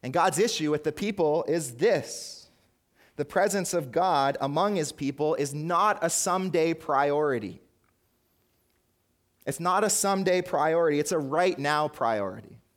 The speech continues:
Now, we all understand someday priorities and right now priorities. There are someday priorities that we almost all mutually share. For instance, like this.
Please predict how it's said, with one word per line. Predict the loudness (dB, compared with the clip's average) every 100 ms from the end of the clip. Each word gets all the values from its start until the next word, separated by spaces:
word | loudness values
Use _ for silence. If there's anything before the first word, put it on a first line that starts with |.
| _ _ _ _ -16 -4
Now, | 0
we | 4
all | 4 4
understand | 2 0 0 -2 0
someday | 0 -2 0 2 2
priorities | 2 2 2 2 -2 -4
and | 0
right | 0 2
now | 0 0
priorities. | 0 -2 0 -2 -6 -12 -20 -14 -2
There | 2
are | 4 4 2 -2
someday | -8 -4 -2 0 0
priorities | 0 0 2 0 -2 -2
that | -2 -2
we | -2
almost | 0 0 -4 -4
all | -2 2 2 0
mutually | -2 -6 -6 -4 -4 -2 -4
share. | -8 -4 -2 -2 -6 _ _ _ _ _ _ _ _ _ _
For | -6
instance, | -4 -6 -4
like | -4 -2
this. | -6 -6 -16 -20